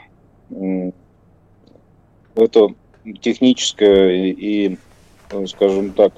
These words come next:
инженерно-техническое образование нужно, м,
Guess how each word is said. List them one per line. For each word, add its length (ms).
инженерно-техническое 1080
образование 840
нужно, 680
м, 520